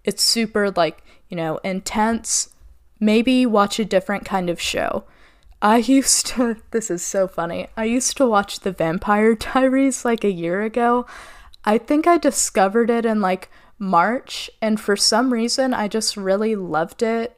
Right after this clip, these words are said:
from, like, gosh, maybe March until, like, July. I was just, like, I would watch it all the time.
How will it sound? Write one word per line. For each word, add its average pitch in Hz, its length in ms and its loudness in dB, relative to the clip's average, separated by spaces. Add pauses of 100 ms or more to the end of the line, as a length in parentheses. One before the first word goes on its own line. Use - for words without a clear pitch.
(140)
from, 190 300 -4
like, 180 400 -6 (380)
gosh, 180 520 -6
maybe 233 400 -2
March 180 520 0
until, 208 320 2
like, 196 280 0
July. 190 680 0 (320)
I 208 100 4
was 208 200 2
just, - 380 -4
like, 190 360 -2 (200)
I 214 100 4
would 214 180 2
watch 185 340 0
it 208 180 2
all 185 180 2
the 196 120 0
time. 202 540 -4